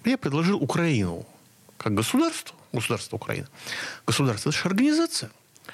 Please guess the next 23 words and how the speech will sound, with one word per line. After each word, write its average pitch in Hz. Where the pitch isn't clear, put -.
Признать 302
террористическим, 196
террористической 190
организацией. 92
Ну, 302
вот 120
госаппарат. 120
Ну, 302
мне 269
ответили 120
очень 107
ш-, -
большим 135
ответом 269
о 95
том, 101
почему -
это 87
невозможно 247
и -
почему -
это 92
неправильно. 226